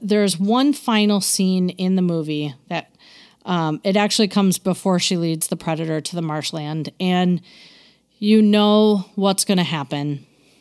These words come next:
because it's her and her brother. And he's been helping and trying to wear down the Predator, and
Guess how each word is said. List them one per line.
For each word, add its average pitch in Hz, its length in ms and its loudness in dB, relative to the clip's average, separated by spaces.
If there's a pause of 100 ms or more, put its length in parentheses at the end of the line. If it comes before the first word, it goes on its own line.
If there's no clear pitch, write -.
(300)
because 180 720 -2
it's 175 240 -4
her 196 180 0
and 202 100 2
her 190 120 2
brother. 147 440 -4 (800)
And 165 400 0
he's 240 360 0
been 220 180 4
helping 190 600 0
and 160 140 -2
trying 196 360 0
to 185 340 0 (360)
wear 190 320 0
down 190 300 2
the 190 80 2
Predator, 180 800 -2
and 160 500 -4